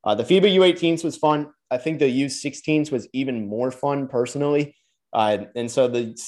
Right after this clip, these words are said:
U sixteens just wrapped up. Again, the U S absolutely dominated.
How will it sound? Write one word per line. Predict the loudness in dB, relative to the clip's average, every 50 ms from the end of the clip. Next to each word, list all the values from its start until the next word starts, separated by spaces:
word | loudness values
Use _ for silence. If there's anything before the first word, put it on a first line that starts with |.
| -6
U | -2 0 0 2
sixteens | 0 0 -2 0 0 0 0 0
just | 0 -2 -2 0 2
wrapped | 2 2 2 2 0
up. | 0 0 -2 -4 -8 _ _ _
Again, | -6 -4 -4 -4 -6 -6 -8 -4
the | 0
U | 2 4 4
S | 4 4 2 -4 -10 _ -2
absolutely | 0 0 0 0 -4 -6 -4 -4 -4 -4 -4 -6 -6
dominated. | -4 -2 0 0 0 -2 -2 -2 -2 -2 -2 -4 -6